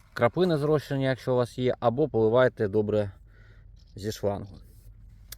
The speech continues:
Так, що ще? Самі оптимальні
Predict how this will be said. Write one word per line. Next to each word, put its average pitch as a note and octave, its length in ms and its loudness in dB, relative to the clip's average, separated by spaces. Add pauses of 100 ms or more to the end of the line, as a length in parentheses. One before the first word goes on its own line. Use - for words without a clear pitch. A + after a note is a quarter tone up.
(140)
Так, - 360 0 (560)
що F3+ 240 -2
ще? - 340 -6 (300)
Самі G3+ 420 2
оптимальні D3 760 0